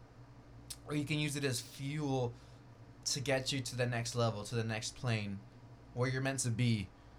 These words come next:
or where you want to go. Because I think you're in control of your destiny more than you give yourself credit for. There's a, there's a saying, uh,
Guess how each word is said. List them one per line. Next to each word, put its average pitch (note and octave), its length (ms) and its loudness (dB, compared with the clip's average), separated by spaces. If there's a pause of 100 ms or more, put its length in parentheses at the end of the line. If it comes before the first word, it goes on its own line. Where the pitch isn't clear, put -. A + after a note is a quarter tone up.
(800)
or C3+ 160 4
where D3 160 8
you C3 160 4
want A2+ 180 4
to - 80 -2
go. A#2 400 10 (420)
Because C3+ 240 -2
I C3 80 2
think C3 320 -2
you're B2+ 160 -2
in B2 80 0
control A#2+ 360 2
of A2+ 40 4
your A#2 80 2
destiny A2 380 0
more G#2+ 200 0
than G#2+ 160 -2
you G#2+ 120 -2
give G2+ 240 -6
yourself G2 400 -4
credit F#2+ 320 -6
for. F2+ 240 -4 (640)
There's B2 300 2
a, C3 40 -4
there's B2+ 280 0
a B2+ 40 0
saying, B2 640 0 (220)
uh, F#2 440 -2